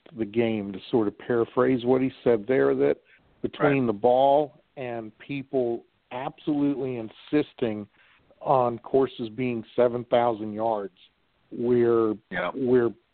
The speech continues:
Speaker 1: we're baking people out of the game, literally. Uh,
Speaker 2: <clears throat>
Speaker 1: they, they get so heated, so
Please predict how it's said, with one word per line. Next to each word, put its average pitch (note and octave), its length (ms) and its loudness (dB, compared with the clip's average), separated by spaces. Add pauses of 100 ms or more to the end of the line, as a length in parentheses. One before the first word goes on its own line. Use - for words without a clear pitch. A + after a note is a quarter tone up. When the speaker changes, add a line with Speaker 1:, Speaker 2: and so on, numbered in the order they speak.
(440)
Speaker 1:
we're C3+ 160 2
baking C#3+ 560 0
people D3 440 -4
out C3 220 -2
of B2 60 -2
the A#2 60 -6
game, G#2+ 500 -6
literally. A#2+ 520 -2 (500)
Uh, - 340 -2 (100)
Speaker 2:
<clears throat> - 120 -2
Speaker 1:
they, B2 200 4
they B2 140 -2
get A2+ 180 -6 (120)
so C#3 160 2
heated, C3+ 500 -4
so B2 140 2